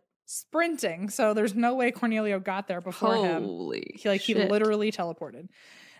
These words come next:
Speaker 1: Um,
Speaker 2: Okay.
Speaker 1: and so apparently Cornelio was still in a weird daze. He said that when he saw, that he remembers seeing the girl and being in the field with him.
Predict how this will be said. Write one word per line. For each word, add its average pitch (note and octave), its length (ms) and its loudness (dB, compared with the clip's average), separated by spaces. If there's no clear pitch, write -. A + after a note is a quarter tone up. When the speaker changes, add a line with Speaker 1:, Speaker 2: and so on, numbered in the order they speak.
Speaker 1:
Um, G3+ 360 6
Speaker 2:
Okay. G3 420 2
Speaker 1:
and G3+ 220 2
so G3 680 2
apparently A#3 400 2
Cornelio A3 500 2
was G3+ 140 0
still G#3 280 0
in G#3 80 2
a G3 60 0
weird F#3 600 -4
daze. C4 680 0
He A3 120 0
said G#3 280 0
that G3 160 2
when G3+ 120 -2
he F#3 180 -6
saw, G3 580 0
that G3+ 120 0
he G#3+ 100 0
remembers B3 460 2
seeing A3+ 260 2
the F#3+ 80 0
girl F#3 360 0
and F#3 200 0
being G3+ 160 2
in G3+ 80 2
the F3+ 60 -4
field G#3+ 200 -2
with F#3 120 -4
him. D#3+ 260 -6